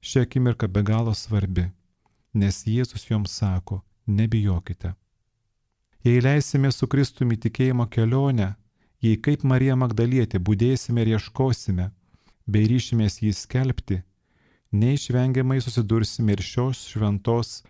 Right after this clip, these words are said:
Evangelijos minima ribinė nuotaika, ką tik buvusi išdavystė, kančia, agresija ir prisikėlusio Viešpaties susitikimo džiaugsmas. Televizija, radijas, internetas mus nuolat ir kasdien atakuoja žiniomis iš viso pasaulio,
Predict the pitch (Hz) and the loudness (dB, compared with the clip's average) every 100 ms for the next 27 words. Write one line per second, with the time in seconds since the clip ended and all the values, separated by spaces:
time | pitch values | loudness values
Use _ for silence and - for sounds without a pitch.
0 | - 104 104 104 113 117 120 113 - 113 | -4 0 2 2 2 2 2 0 -2 0
1 | 110 110 113 113 113 110 107 113 110 85 | 2 2 2 2 2 2 2 0 0 -4
2 | 82 90 90 _ _ _ _ - 107 104 | -6 -6 -8 _ _ _ _ -2 0 0
3 | 98 98 107 - 104 95 101 98 127 - | -2 0 0 2 -2 0 0 0 -2 -4
4 | - 101 - 95 92 - 120 95 95 107 | -6 -6 -2 -4 -4 -4 -2 0 0 0
5 | - 117 104 104 _ _ _ _ _ _ | -2 -4 -4 -4 _ _ _ _ _ _
6 | - 135 - 127 - - 131 127 - 104 | 2 2 2 0 0 0 2 2 0 0
7 | 110 127 - 127 123 120 - 107 101 - | 0 0 -2 -4 -2 -4 -2 -4 -4 -2
8 | 107 101 107 98 - - 92 87 - _ | -2 0 0 0 -2 -6 -6 -6 -10 _
9 | _ _ _ _ _ _ - 101 101 110 | _ _ _ _ _ _ 0 2 2 2
10 | 113 120 104 98 - 104 110 113 101 98 | 0 0 0 -2 -4 0 2 2 -2 -4
11 | - 127 101 110 110 117 110 95 - _ | -2 -2 0 0 2 0 0 -6 -6 _
12 | _ _ _ _ - 113 - 120 127 135 | _ _ _ _ 0 0 0 0 2 2
13 | 127 - - 107 - 95 - 123 113 110 | 0 -2 -2 -2 2 0 2 0 0 -2
14 | - 123 120 104 110 110 123 - 101 120 | 0 0 2 0 0 2 0 -2 -4 -2
15 | 131 - 107 - 120 113 92 90 | -2 -2 -4 -2 -2 0 0 -2